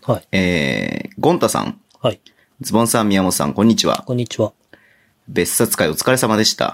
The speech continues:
Speaker 1: りがとうございます。
Speaker 2: まだ全部聞いてないんですけれども、平地さん回と、えー、八戸さん回特に面白かったです。
Speaker 1: はい。
Speaker 2: 八戸さん暑かったですね。えー、自粛生活のオフをどうしようかと思ってましたけれども、エクパもBの各チームもいろいろ企画して発信してくださるので、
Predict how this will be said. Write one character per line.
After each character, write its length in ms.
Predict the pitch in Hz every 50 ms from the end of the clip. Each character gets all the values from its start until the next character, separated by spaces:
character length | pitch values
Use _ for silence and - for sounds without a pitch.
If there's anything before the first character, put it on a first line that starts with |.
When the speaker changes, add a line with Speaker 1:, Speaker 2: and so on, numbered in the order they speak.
| - 131
Speaker 1:
り 40 | 113
が 100 | - 87
と 40 | 87
う 40 |
ご 40 | 110
ざ 100 | 95 98
い 20 | 95
ま 80 | 95
す。 20 | 95
Speaker 2:
ま 60 | 92
だ 0 |
全 0 |
部 80 | 95
聞 0 | 95
い 20 |
て 80 | 95 101
な 80 | 104
い 60 | 107 104
ん 60 | 98
で 80 | 92
す 100 | 92 -
け 60 | - 92
れ 80 | 90
ど 80 | 87 98
も、 140 | 107 110 110
平 220 | 113 - 110 117
地 80 | 117 -
さ 160 | - 127 123
ん 120 | 123 120
回 240 | - 104 95 90 85
と、 280 | - - 139 135 - -
え 80 | - 90
ー、 40 | 85
八 220 | 87 98 - 101
戸 200 | 107 101 110 107
さ 160 | - - 127
ん 60 | 117 110
回 160 | - 120 117
特 180 | - 123 - 101
に 60 | 87
面 100 | 80 76
白 160 | 76 - - -
か 80 | -
っ 40 | -
た 80 | - 57
で 60 | 60
す。 220 | - - - - -
Speaker 1:
は 100 | - 117
い。 40 | 95 - - - - -
Speaker 2:
八 180 | - - 107
戸 160 | 104 98 98
さ 120 | 98 - 82
ん 40 | 85
暑 120 | 85 -
か 100 | - 120
っ 80 | 120 -
た 60 | -
で 100 | 92 90
す 120 | - 95
ね。 260 | 98 104 113 - - _ _ - - - _ -
え 60 | -
ー、 40 | 95
自 120 | 85 90 90
粛 240 | - - - -
生 220 | 101 - 117 110 101
活 220 | - 95 - -
の 100 | 98 101
オ 20 | 107
フ 100 | - 104
を 80 | 90
ど 100 | 95 110
う 40 | 120
し 80 | - -
よ 80 | 113
う 20 | 98
か 120 | 98 98
と 80 | 101 98
思 120 | 98 98
っ 60 | 98
て 80 | 98 104
ま 80 | 98 95
し 80 | -
た 80 | - 95
け 80 | - 104
れ 60 | 98
ど 100 | - 104
も、 240 | 117 120 113 - - -
エ 40 | -
ク 120 | - -
パ 140 | - 95 95
も 260 | 107 113 113 101 -
B 240 | 95 104 107 107 101
の 140 | 95 95 95
各 200 | - 104 98 -
チ 160 | - - - 101
ー 80 | 98
ム 100 | 98 101
も 100 | 110 107
い 80 | 98 92
ろ 100 | 95 90
い 40 | -
ろ 80 | -
企 160 | - - -
画 180 | - 82 - -
し 80 | - -
て 120 | - 120
発 200 | - 101 95 -
信 140 | - 98 95
し 60 | -
て 60 | -
く 100 | - -
だ 100 | 95 98
さ 100 | 101 113
る 60 | 107
の 100 | 101 92
で、 220 | - 80 76 -